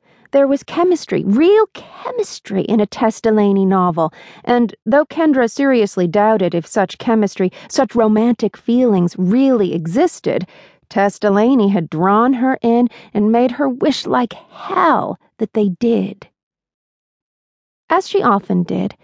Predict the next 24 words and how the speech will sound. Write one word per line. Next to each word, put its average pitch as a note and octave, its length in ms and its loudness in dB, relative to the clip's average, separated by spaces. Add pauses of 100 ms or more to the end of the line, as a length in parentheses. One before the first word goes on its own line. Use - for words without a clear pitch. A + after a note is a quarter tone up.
(220)
she - 160 -2
was C#4+ 140 0
house-sitting A3 680 0
for G#3+ 120 -2
her A3+ 120 2
best B3 320 0
friend, F#3 460 0 (180)
Dee B3+ 220 2
Henning, G3+ 520 0 (340)
who B3 100 2
had A#3 120 2
been C4 160 2
in A3+ 160 4
New G#3+ 120 2
York G#3+ 360 0
on F#3 200 2
business. F3+ 600 -4 (360)
Well, F3 280 0 (300)
she - 140 -8
was F3+ 100 -4
probably G#3+ 400 0
back F#3 300 -2
home A3 320 2
now, F3 320 -2